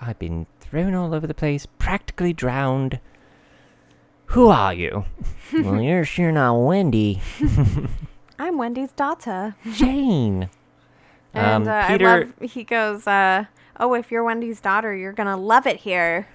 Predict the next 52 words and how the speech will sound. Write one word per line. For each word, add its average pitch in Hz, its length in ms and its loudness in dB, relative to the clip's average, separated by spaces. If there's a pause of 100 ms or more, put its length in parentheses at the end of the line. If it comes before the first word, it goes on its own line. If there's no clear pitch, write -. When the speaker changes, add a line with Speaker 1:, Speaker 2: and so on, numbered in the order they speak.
Speaker 1:
I 185 40 -4
don't 302 180 4
think 427 140 2
he 359 120 4
understands 202 460 2
the 160 60 -2
concept 170 400 0
of 143 80 2
what 127 120 4
a 104 40 0
daughter 98 540 8
is. 57 420 -6
Like, 208 160 4
Speaker 2:
He 269 80 4
isn't. 247 420 0
Speaker 1:
yeah. 202 380 6
Speaker 2:
Well, 214 120 12
Speaker 1:
<laughs> - 40 6
Speaker 2:
I 226 100 12
mean, 370 400 2 (260)
like, 285 200 -2
Speaker 1:
Or, 254 80 4
Speaker 2:
he 247 40 4
Speaker 1:
like, - 160 6
what 302 100 6
Speaker 2:
must 233 180 2
a 285 40 2
little 240 120 0
Speaker 1:
time 254 360 4
or, 330 160 6
Speaker 2:
bit, 311 160 2
Speaker 1:
or 214 140 6
how 220 360 6
Speaker 2:
but, - 80 2
Speaker 1:
it - 100 -4
works. 196 100 -4
Speaker 2:
like, 226 260 -2
not 226 420 -2
to, 190 500 -4 (160)
yeah, 208 280 0
a 214 40 -6
full 214 260 -6
extent, 190 580 -6
'cause, 233 240 -8
you 311 100 -2
know. 254 120 0
Speaker 1:
'Cause 208 100 2
he 196 100 6
should 175 160 8
have 123 80 8
been 131 120 12
like, 110 280 8